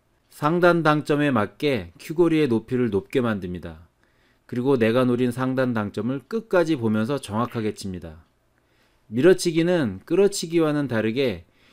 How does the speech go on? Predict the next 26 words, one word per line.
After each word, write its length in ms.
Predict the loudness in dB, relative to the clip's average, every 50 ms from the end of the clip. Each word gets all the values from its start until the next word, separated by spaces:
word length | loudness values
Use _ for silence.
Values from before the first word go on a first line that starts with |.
| _ _
힘을 440 | _ -12 -4 -2 2 4 4 4 4
가한 400 | 4 4 2 2 2 2 0 0
방향과 720 | 0 0 2 2 2 2 0 0 0 0 0 0 -4 -8 -14 _ _ _ _ _ _ _ -2
내공이 500 | 0 0 2 2 0 0 0 0 -2 -4
굴러가야 640 | -4 -4 -2 0 0 2 4 4 4 6 4 4 2
할 280 | 2 0 0 0 0
진행 440 | -2 -4 -2 0 0 0 0 0 -2
방향이 440 | -2 0 0 0 0 0 -2 -4 -4
같으므로 640 | -6 -10 -10 -10 -10 -8 -6 -4 -2 -2 -4 -4 -8 -14 _ _ _ _ _ _ _ _ _ _ _ _ _ _
당점 460 | -8 -4 -4 -4 -2 0 0 0 0 0
실수만 560 | -2 -4 -4 -4 -4 -4 -2 -2 -2 -2 -2
하지 280 | -4 -4 -4 -2 -2
않는다면 760 | -2 0 0 0 -2 -2 -2 -2 -2 -2 -2 -4 -4 -6 -10 -16 _ _ _ _ _ _ _ _
힘들이지 600 | -12 -8 -6 -2 0 2 2 2 2 2 2 2
않고도 420 | 2 0 -2 -2 0 0 0 0
멀리 400 | 0 0 0 2 2 2 0 0
보낼 260 | 0 -2 -2 -2 -2
수 140 | -4 -4 -6
있으므로 540 | -6 -6 -6 -8 -8 -4 -4 -4 -4 -4 -6 -12 _ _ _ _ _ _ _ _
정확한 560 | -4 -2 -2 0 -2 -2 -2 -2 -2 -2 -2
두께를 400 | -4 -8 -4 -2 0 0 2 2
맞히는 460 | 0 0 -2 -4 -6 -6 -6 -4 -4
것에 420 | -4 -4 -4 -4 -4 -4 -6 -6 -10 _ _ _
집중하는 540 | -18 -18 -12 -8 -4 -4 -2 -2 -2 -4
것이 260 | -6 -6 -6 -8 -8 -10
중요합니다. 680 | -8 -8 -6 -4 -4 -4 -6 -10 -12 -14 -16 -18 -20